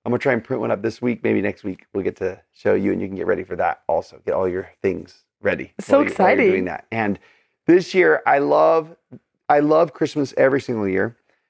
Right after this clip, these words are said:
Speaker 1: but I particularly love that we get to go back to the beginning of the year, if you can even remember when that was, a million years ago, when we started this year with the Christmas story in the Gospels and the birth of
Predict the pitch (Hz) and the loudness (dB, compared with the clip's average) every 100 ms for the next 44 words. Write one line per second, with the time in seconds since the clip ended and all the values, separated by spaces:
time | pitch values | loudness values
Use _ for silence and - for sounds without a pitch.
0 | _ - 123 120 123 - 156 - 156 156 | _ -2 0 0 -4 -2 -2 0 0 2
1 | 143 139 135 113 113 113 113 101 104 113 | 2 0 0 0 2 2 2 -2 -4 -4
2 | 107 110 107 - 101 87 117 107 - - | -2 -2 -6 -4 -4 0 0 0 -4 -12
3 | 101 95 87 120 110 101 87 98 95 - | -10 -10 -2 0 0 -2 -2 0 0 -2
4 | 107 101 - 113 113 107 101 98 98 95 | -8 -8 -4 -2 -2 -2 -2 0 -2 0
5 | 85 87 85 92 95 95 104 110 104 92 | -2 -2 -2 -2 -4 -2 0 0 0 -2
6 | 85 87 92 90 92 98 104 - 131 143 | -4 -2 0 2 0 -2 -4 -2 2 2
7 | 147 107 104 - 104 101 101 _ _ _ | 0 -4 -6 -4 -2 0 -2 _ _ _
8 | - 123 131 113 101 107 - 113 - 101 | 0 4 4 2 -4 -6 -4 -8 -6 -10
9 | - 95 92 104 101 _ _ _ _ _ | -8 -6 -4 -4 -8 _ _ _ _ _
10 | _ _ _ - 120 120 117 104 98 92 | _ _ _ -2 0 0 0 0 0 -2
11 | - 101 101 - _ _ _ _ - 131 | -8 -8 -8 -12 _ _ _ _ -4 0
12 | 120 113 101 110 117 139 147 139 - 131 | 0 0 0 0 4 4 4 0 0 2
13 | 107 98 | 0 -6